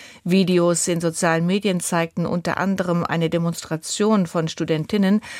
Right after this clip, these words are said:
an der Al-Sacha-Universität in Teheran. Auch an der renommierten Scharif-Universität und anderen Hochschulen in der Stadt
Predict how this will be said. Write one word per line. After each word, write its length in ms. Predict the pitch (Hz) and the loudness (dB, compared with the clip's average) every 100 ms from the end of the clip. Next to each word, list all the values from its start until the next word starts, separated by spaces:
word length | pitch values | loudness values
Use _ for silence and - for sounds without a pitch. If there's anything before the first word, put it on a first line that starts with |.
| - - | -14 -2
an 180 | 165 | 2
der 180 | 165 160 | 2 2
Al-Sacha-Universität 1400 | - 160 - 196 185 - 156 160 156 156 156 147 165 151 147 | 0 -2 -4 -4 -4 -4 -2 0 0 0 0 -4 -2 -2 -2
in 120 | 147 | -4
Teheran. 560 | 190 185 160 147 135 - - - - | -2 0 0 -2 -4 -6 -16 -20 -14
Auch 460 | - 143 147 - - | -2 0 0 -2 -8
an 220 | - 147 | -4 -4
der 220 | 147 143 | -2 -2
renommierten 540 | 147 147 156 160 - 160 | -2 -2 0 0 -2 -6
Scharif-Universität 1300 | - 156 160 180 165 170 160 156 156 151 165 160 165 | -2 -4 -2 -4 -2 0 0 0 0 -2 0 -2 -2
und 140 | 156 | -4
anderen 420 | - 170 165 160 | -2 -2 0 0
Hochschulen 540 | 160 165 - 160 156 156 | 0 -2 -2 0 0 0
in 100 | 135 | -2
der 100 | 156 | -4
Stadt 320 | - 160 | -2 -2